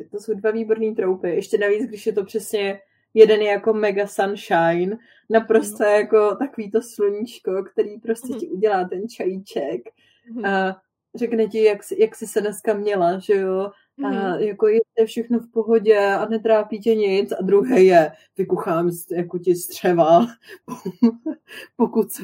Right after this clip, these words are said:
Speaker 1: ho dotkneš, že jo? A podobně. Takovej ten
Speaker 2: No.
Speaker 1: přesně da-,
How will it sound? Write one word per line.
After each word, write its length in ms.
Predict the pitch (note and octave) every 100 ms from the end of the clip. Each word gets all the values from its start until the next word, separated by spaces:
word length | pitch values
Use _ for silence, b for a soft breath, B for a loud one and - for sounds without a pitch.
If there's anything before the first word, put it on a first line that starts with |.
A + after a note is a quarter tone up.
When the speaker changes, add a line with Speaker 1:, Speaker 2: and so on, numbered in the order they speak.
| F3+
Speaker 1:
ho 120 | G#3+
dotkneš, 800 | G3+ G#3+ - E4 F#3+ A#3+ C4 -
že 120 | A3
jo? 120 | F#3+ F3+
A 180 | F#3+
podobně. 440 | A3+ G#3+ G3+ F3+ F3+
Takovej 360 | F#3+ G3+ G3
ten 180 | F#3 F#3+
Speaker 2:
No. 80 | G#3 A3 B _
Speaker 1:
přesně 360 | A3+ - - -
da-, 160 | G#3+